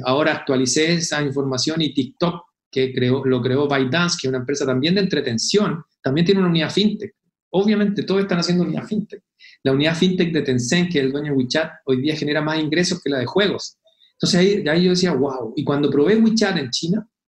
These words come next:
me tocó estar en China el año pasado, miraba y decía, "Sal, pagas con tu saldo en WeChat o con tu tarjeta".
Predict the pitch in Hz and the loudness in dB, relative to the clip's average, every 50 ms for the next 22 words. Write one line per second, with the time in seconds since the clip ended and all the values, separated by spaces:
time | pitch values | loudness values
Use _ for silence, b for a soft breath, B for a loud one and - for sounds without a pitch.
0 | _ _ _ _ _ - - 135 131 117 131 127 139 139 - 135 127 123 123 - | _ _ _ _ _ -6 -2 -2 0 0 0 -2 -2 -2 -2 -2 -2 0 0 -2
1 | 156 156 165 165 165 160 156 147 - 165 170 185 - 135 139 - 143 135 131 143 | -2 0 0 0 0 -2 -2 -2 -2 -2 -2 -2 -4 -6 -6 -4 0 0 2 2
2 | 156 180 202 214 196 - - 175 170 175 175 - - _ _ _ _ _ _ _ | 2 2 2 2 2 0 0 -2 -2 -2 -6 -10 -18 _ _ _ _ _ _ _
3 | _ _ - - - 180 190 202 202 - - 170 185 185 180 180 175 143 - 139 | _ _ -6 -2 0 2 2 2 0 0 0 0 0 0 0 -2 -2 -2 -2 -2
4 | - 170 170 165 156 147 135 127 139 202 214 247 220 202 180 175 180 165 143 - | -2 -2 0 0 0 0 0 2 2 2 2 2 2 2 2 0 -2 -4 -4 -4
5 | - - 113 - - - | -4 -6 -6 -6 -8 -16